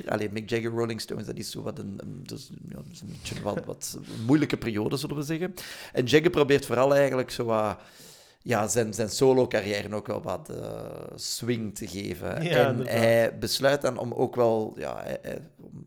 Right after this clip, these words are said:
Speaker 1: hij denkt dan van: "Ja, ik moet seks verkopen."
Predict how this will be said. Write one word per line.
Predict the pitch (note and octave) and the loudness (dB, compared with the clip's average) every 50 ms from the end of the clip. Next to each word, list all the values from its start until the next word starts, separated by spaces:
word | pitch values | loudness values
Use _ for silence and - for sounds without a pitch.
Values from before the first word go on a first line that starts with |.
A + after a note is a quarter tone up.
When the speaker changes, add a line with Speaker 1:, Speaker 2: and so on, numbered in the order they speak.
| - - | -20 -18
Speaker 1:
hij | - - - | -18 -10 -8
denkt | A2+ A2 G#2 | -8 -6 -6
dan | - A2 G2 | -6 -8 -8
van: | G2+ G2 | -6 -6
"Ja, | G2+ G2 | -6 -6
ik | G2 G2 - - | -6 -8 -8 -10
moet | A2 G#2 - - - | -10 -8 -8 -8 -6
seks | - - - D3+ D3 - - - | -6 -2 0 0 0 2 0 0
verkopen." | - C#3+ C3+ C#3+ D#3+ D3+ D3+ C#3+ C#3+ - E3 D#3 C#3+ | 0 -4 -6 -6 -6 -4 -4 -4 -4 -6 -8 -8 -8